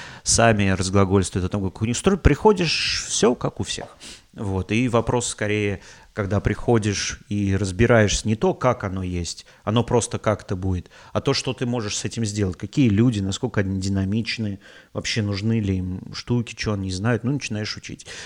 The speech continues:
Вот. Ну и, соответственно, э, я бы хотел еще подучить грузинский просто потому, что мне нравится. <laughs> Вот смотрите, после нескольких лет в Грузии я должен признать, что мне нравится грузинская культура очень.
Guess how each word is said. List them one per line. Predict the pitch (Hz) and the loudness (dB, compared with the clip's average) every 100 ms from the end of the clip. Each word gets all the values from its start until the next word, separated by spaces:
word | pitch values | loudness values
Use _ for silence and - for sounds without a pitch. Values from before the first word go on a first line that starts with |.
| - - | -10 2
Вот. | 135 107 - | 4 4 4
Ну | 190 | 4
и, | |
соответственно, | 208 151 131 165 - 143 123 104 - - _ _ 151 | 4 2 0 -2 -2 -2 -2 -4 -10 -16 _ _ 2
э, | 123 110 104 98 95 92 92 90 | 4 6 4 4 2 2 0 0
я | 101 117 | 2 2
бы | |
хотел | - 107 104 | 0 -2 -4
еще | - | -4
подучить | 92 95 101 104 98 | -6 -4 -4 -4 -2
грузинский | 107 104 139 - 98 | -2 -2 -2 -4 -6
просто | 104 104 - | -2 -4 -4
потому, | - 98 101 | -10 -6 -6
что | - | -6
мне | 98 101 | -4 -2
нравится. | 104 101 87 - - | 2 0 0 -8 -8
<laughs> | - - - - - | -6 -6 -10 -12 0
Вот | 127 | 0
смотрите, | - 139 143 - | 2 -2 -4 -6
после | - 123 - 123 - - - - | -4 -4 -2 -2 -4 -16 -14 -2
нескольких | 123 123 110 - 120 | 0 0 -2 2 4
лет | 107 | 4
в | 92 | 6
Грузии | 113 165 170 | 6 6 6
я | 107 92 | 4 4
должен | 107 104 95 | 2 0 2
признать, | 107 95 120 - | 2 2 2 0
что | - | -2
мне | 98 95 | -2 2
нравится | 95 131 127 90 | 4 4 2 -4
грузинская | 90 95 101 - | 0 0 2 0
культура | 92 92 - 113 | -2 -4 0 0
очень. | 95 87 82 - | 4 6 6 4